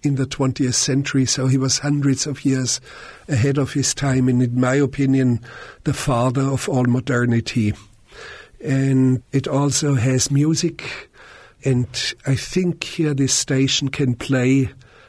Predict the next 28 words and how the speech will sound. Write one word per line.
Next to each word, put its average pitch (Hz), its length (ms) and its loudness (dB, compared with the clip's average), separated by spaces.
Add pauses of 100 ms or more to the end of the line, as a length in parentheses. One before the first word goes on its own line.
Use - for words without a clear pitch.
(100)
a 135 80 -4
piece - 380 0
of - 180 -4
music. 139 520 2
I 131 100 -2
believe 139 480 2
it's 139 240 -2
a 135 60 -2
piece - 500 -2 (520)
that 139 220 -4
is 139 520 0
one 135 320 0
of 131 140 -2
the 131 100 -6
pieces 135 440 -2
of 143 160 -4
music. - 640 0
Uh, 127 340 2 (520)
it 135 160 -2
is 131 120 0
Sardinian 147 680 2
voices, 139 960 0 (560)
shepherds 139 920 0
who - 160 -2
are 135 100 0
singing, 139 520 2
I 123 80 2
mean, 120 300 2